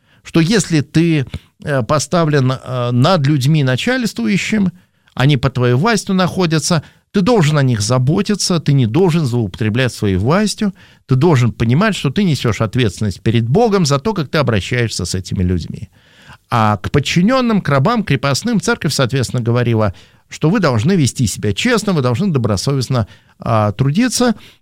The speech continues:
и оказывать надлежащее почтение вышестоящим. При этом, э, эта,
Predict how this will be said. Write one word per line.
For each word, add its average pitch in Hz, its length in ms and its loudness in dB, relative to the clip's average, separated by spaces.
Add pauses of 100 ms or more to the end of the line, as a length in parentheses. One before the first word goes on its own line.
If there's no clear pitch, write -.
и 214 220 2
оказывать 151 520 0
надлежащее 117 520 0
почтение 107 560 0
вышестоящим. 90 800 -8 (1300)
При 147 160 -2
этом, 202 320 -2 (260)
э, - 160 -12 (100)
эта, 156 440 0